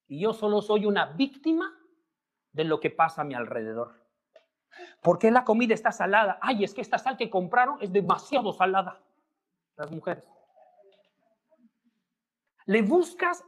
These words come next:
la razón para acusar a alguien más en lugar de admitir tu propia responsabilidad. Pero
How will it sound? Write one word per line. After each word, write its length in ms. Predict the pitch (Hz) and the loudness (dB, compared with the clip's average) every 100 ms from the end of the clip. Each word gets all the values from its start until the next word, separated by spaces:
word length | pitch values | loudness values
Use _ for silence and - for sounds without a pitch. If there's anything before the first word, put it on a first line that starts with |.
| _ | _
la 220 | 196 208 180 | -2 0 0
razón 680 | 175 180 - 330 349 359 | -2 -6 -2 0 0 -2
para 220 | - 214 180 | 0 2 2
acusar 380 | - 185 247 | -2 -4 -4
a 100 | 247 | -2
alguien 500 | 254 240 185 175 180 | -4 -4 -8 -6 -4
más 320 | 240 370 392 _ | -4 -4 -8 _
en 140 | 190 | -10
lugar 260 | 175 165 170 | -8 -4 -4
de 60 | 165 | -6
admitir 480 | 147 139 170 170 - _ _ _ _ _ _ _ | -10 -12 -8 -10 -12 _ _ _ _ _ _ _
tu 100 | 143 | -16
propia 340 | 135 156 147 123 | -6 -6 -4 -6
responsabilidad. 880 | 113 - 110 107 110 104 110 165 - _ _ _ _ _ _ _ _ _ _ _ _ _ _ - - | -8 -12 -14 -12 -10 -6 -4 -4 -6 _ _ _ _ _ _ _ _ _ _ _ _ _ _ -20 0
Pero 280 | 262 269 | 4 4